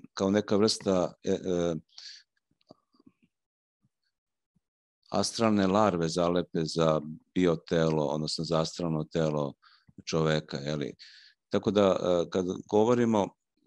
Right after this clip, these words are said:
o, u, o vezama u takvim slučajevima, tu imate isto tako, e, tuneliranje svesti, odnosno jednu, e, vrstu, to je vezano za zaštitne rozvodne mostove i jednu vrstu spone između dve svesti, e,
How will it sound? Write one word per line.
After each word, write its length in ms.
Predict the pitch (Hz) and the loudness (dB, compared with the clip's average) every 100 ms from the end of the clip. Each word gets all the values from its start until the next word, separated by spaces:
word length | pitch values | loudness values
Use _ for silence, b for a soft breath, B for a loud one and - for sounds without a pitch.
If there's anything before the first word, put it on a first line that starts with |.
| - | -10
o, 240 | 92 90 - | -6 -6 -6
u, 260 | 95 95 98 - | -6 -6 -8 -6
o 120 | 101 | -4
vezama 420 | 92 110 113 107 92 | 2 2 2 0 0
u 60 | |
takvim 340 | 85 104 110 98 | 0 -4 -2 -6
slučajevima, 640 | - 113 - 120 113 107 98 | -2 -4 -2 -2 0 -2 -2
tu 80 | |
imate 340 | 123 120 113 113 | -2 0 -2 -4
isto 200 | 110 107 | -4 -6
tako, 440 | - 110 - 107 92 B B B B _ - | -2 -4 0 -2 -2 B B B B _ -4
e, 60 | 92 90 87 - | 0 2 2 -2
tuneliranje 680 | 101 98 95 101 104 98 85 | -2 0 2 2 2 0 -2
svesti, 460 | - 92 87 - | -2 -2 -2 -2
odnosno 380 | 82 85 85 87 | -4 -2 -4 -4
jednu, 520 | 85 87 95 95 87 - | -4 -2 -2 -2 -4 -6
e, 40 | 90 85 95 | -6 -2 0
vrstu, 500 | 101 - 98 90 80 _ B B B _ _ | 0 -2 -2 -2 -4 _ B B B _ _
to 100 | 123 | 2
je 60 | |
vezano 320 | 107 113 113 104 | 4 2 2 2
za 100 | 101 | 2
zaštitne 280 | 104 - | 0 0
rozvodne 400 | 98 98 104 98 | 0 2 0 0
mostove 540 | 92 92 92 101 87 73 | 0 -2 -2 -2 -2 -2
i 380 | - 85 82 - 87 | -4 -2 -2 -4 -2
jednu 280 | 95 101 101 | 0 0 0
vrstu 580 | 107 - - 98 87 87 | 0 0 0 0 0 -4
spone 540 | - - - 117 113 | -6 -6 2 4 4
između 400 | 87 90 92 85 | 0 -2 -4 -4
dve 360 | 87 85 101 92 | -4 0 0 2
svesti, 640 | 80 - 82 85 - - | -2 -2 -2 -2 -4 -2
e, 100 | 139 | -2